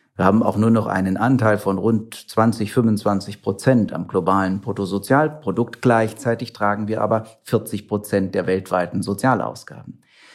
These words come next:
Wir werden also weniger und schwächer. Die anderen in der Welt werden mehr, mit teilweise ganz anderen Vorstellungen, nicht nur des Wirtschaftssystems, sondern auch der Gesellschaftsordnung. Wir können ja nicht gerade beobachten,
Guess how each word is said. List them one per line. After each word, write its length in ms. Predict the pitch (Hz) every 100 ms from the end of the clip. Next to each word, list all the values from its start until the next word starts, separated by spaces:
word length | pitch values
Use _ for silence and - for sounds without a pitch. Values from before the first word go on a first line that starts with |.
| - _ _ _
Wir 140 | - 107
werden 280 | 156 147
also 340 | 143 123 101 95
weniger 520 | 110 139 170 185 190 - _ _ -
und 160 | 92
schwächer. 560 | - 98 110 160 180 - _ _ _ _ _ -
Die 100 | 107
anderen 340 | 104 110 107
in 140 | 104
der 160 | 101 92
Welt 280 | 98 98 -
werden 340 | 90 85 85
mehr, 560 | 90 90 98 170 165 - _ _ _ -
mit 180 | - -
teilweise 460 | 101 107 98 87
ganz 360 | 95 113 143 -
anderen 500 | - 123 117 92 90
Vorstellungen, 720 | - 104 - 95 85 82 78
nicht 320 | 95 120 -
nur 480 | 113 110 101 87 - -
des 120 | 131
Wirtschaftssystems, 1120 | 113 127 123 110 - 107 - - 104 101 90
sondern 480 | - 87 85 82 -
auch 220 | - -
der 100 | 87
Gesellschaftsordnung. 1120 | 90 123 202 104 - - - - - - - - _ _ _ _ _
Wir 300 | - - -
können 260 | 110 110
ja 160 | 104 92
nicht 260 | 135 - -
gerade 380 | 101 92 87
beobachten, 1040 | - 87 92 - 104 104 101 - - 104